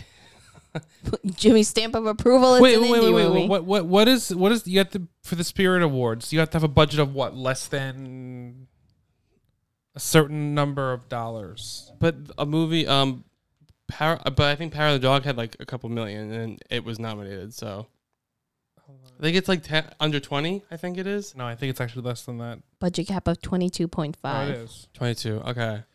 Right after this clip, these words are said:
Speaker 3: Oh, it was twenty million.
Speaker 2: It
Speaker 3: And then
Speaker 2: was
Speaker 3: it went
Speaker 2: twenty twenty.
Speaker 3: Okay, so yes, I would, I would consider this, if it could be nominated for a Spirit Award, it can be an indie film.
Speaker 1: Okay. Uh, and then finally, number five, I thought was interesting. Uh, in a poll on I M D B,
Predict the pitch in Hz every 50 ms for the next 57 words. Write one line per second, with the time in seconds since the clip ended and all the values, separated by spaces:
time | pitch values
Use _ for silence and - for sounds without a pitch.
0 | _ - 180 180 175 170 147 165 170 160 - - - 175 151 147 139 135 127 123
1 | 120 117 117 117 117 120 _ _ _ _ _ _ _ - 226 220 - - 208 214
2 | 202 196 190 - - - - 160 156 143 190 175 170 170 - 185 151 143 143 175
3 | 170 - 180 170 - - 143 135 135 - 160 156 160 147 135 120 - 160 160 160
4 | 147 - 160 139 147 165 170 165 160 - 156 139 - 151 139 143 131 131 127 120
5 | - - - 135 147 156 147 - 160 147 151 147 147 139 135 131 139 139 135 120
6 | 113 - 135 127 120 - - - 127 120 117 117 120 120 120 117 117 120 - 127
7 | 120 120 123 120 117 113 107 110 107 110 110 101 107 110 - 127 123 - 107 92
8 | - _ _ _ _ _ _ _ _ _ - 139 139 143 147 147 147 151 151 151
9 | 147 139 - 151 147 147 147 143 135 135 - - 139 135 135 131 131 120 101 123
10 | - - 127 117 120 120 123 127 120 123 117 - 127 123 120 117 120 120 - _
11 | _ _ _ _ _ _ - 120 120 120 - 131 131 120 - - 151 147 147 147
12 | 135 117 123 127 127 123 123 120 113 127 127 127 127 123 123 123